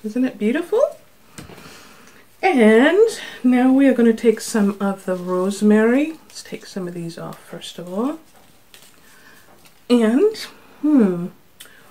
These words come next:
what else do I want? Oh, oh, oh, we wanna get some of our mugwort. It's always good to have mugwort in the house 'cause it helps to ward against evil that can be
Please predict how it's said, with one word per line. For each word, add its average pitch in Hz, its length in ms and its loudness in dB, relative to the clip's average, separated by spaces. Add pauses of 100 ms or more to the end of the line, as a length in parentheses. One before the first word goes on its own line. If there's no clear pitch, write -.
(380)
what 180 140 -8
else 220 260 -2
do 196 180 -4
I 175 60 -6
want? 175 320 -8
Oh, 294 220 -2
oh, - 200 -2
oh, 226 240 2 (380)
we 240 140 -2
wanna 247 220 2
get 226 200 2
some 226 180 2
of 208 100 0
our 202 120 0
mugwort. 196 720 0 (340)
It's - 100 -14
always 202 320 0
good 220 160 2
to 220 60 0
have 208 240 -2
mugwort 185 600 -2
in 190 120 -6
the 185 80 -8
house - 640 -6 (360)
'cause 208 220 0
it 185 100 -2
helps - 280 -4
to 202 120 -4
ward 180 600 0
against 180 540 -8 (460)
evil 240 840 6 (200)
that 202 300 -2
can 220 280 2
be 202 300 0